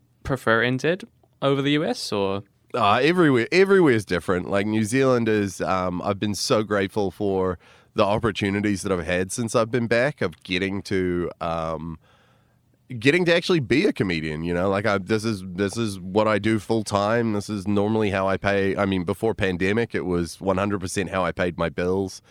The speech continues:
Speaker 2: Um, yeah, the last couple of years obviously have been a real struggle, but, um, you know, it's nice to be near my family, and, uh, it's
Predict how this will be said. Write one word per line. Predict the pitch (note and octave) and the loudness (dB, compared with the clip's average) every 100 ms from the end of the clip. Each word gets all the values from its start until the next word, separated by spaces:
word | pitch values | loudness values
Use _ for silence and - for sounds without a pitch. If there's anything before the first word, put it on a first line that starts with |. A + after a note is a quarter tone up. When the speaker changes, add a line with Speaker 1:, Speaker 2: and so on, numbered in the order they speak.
| - - _ _ | -20 -20 _ _
Speaker 2:
Um, | - F2 E2+ E2+ E2 E2 E2+ E2+ - | -2 0 0 -2 -2 -2 -4 -6 -4
yeah, | G2+ E2+ | -2 0
the | F#2 | 0
last | F#2 F2 - | -2 -4 -6
couple | G#2+ F#2 | -6 -4
of | F#2 | -4
years | F#2+ F2+ | -2 -2
obviously | F2 F2 - F#2 | -4 -4 -4 -4
have | D#2+ | -4
been | F#2 | -4
a | F2+ | -4
real | F2 F#2 E2+ | -4 -4 -4
struggle, | - G2+ F2 F#2+ F#2 - - _ _ - | -4 -2 0 0 -2 -4 -14 _ _ -6
but, | - F2 D#2 - - | -2 0 -2 -6 -6
um, | E2+ E2+ E2 E2+ E2+ E2 - - | -4 -4 -4 -6 -8 -10 -14 -12
you | C3+ - | 0 2
know, | A#2 | 2
it's | A2+ - | 0 -2
nice | A2+ A2+ - | 0 0 -2
to | A#2+ | -4
be | A2+ G#2 | -2 0
near | G#2 A2+ | 0 2
my | A2+ | 0
family, | G2 B2 C3+ C#3+ C3+ C3+ C3 - | 0 0 2 2 2 2 0 0
and, | G2 F#2+ F#2 F#2 F2 - - _ _ | -2 0 -2 -2 -6 -14 -20 _ _
uh, | - F#2 F2 F2 F2 E2+ - | -4 -2 0 -2 -2 -4 -4
it's | G2 - | -6 -8